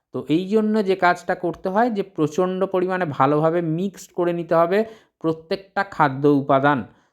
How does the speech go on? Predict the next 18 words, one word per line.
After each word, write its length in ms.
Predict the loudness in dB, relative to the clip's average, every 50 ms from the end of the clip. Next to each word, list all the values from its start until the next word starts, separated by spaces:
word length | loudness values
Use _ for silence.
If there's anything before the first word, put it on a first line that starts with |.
| _ _ -6
তো 280 | -4 -2 -2 -2 -2 -2
এই 220 | -2 -2 -2 0
যে 220 | 0 0 0 0 0
দেখুন 380 | 0 -2 -2 -2 -4 -6 -4
ভালোভাবে 500 | -2 0 2 4 4 4 4 4 2 2
মিক্সড 360 | 0 0 0 -2 -4 -8 -12
করে 260 | _ -4 -2 -2 -2 -2
নিয়েছি 580 | -2 -2 -2 -2 -2 -4 -6 -8 -8 -10 -10 _
বা 100 | -4 -4
করছি, 480 | -2 0 2 2 2 2 0 -4 -4 -4
তো 200 | 0 0 2 2
এই 180 | 4 2 2 0
খাবারগুলোকেই 840 | 0 -2 0 0 2 2 0 0 0 -2 -2 0 0 -2 -2 -4 -6 _ _ _ _ _
সুন্দরভাবে 680 | -8 -4 -2 -2 0 2 2 2 4 4 4 4 2
মাটির 340 | 2 0 0 0 0 -2 -4
উপরে 280 | -2 -2 0 0 0 0
দিয়ে 260 | 0 0 0 0 2
দেব 260 | 2 2 2 0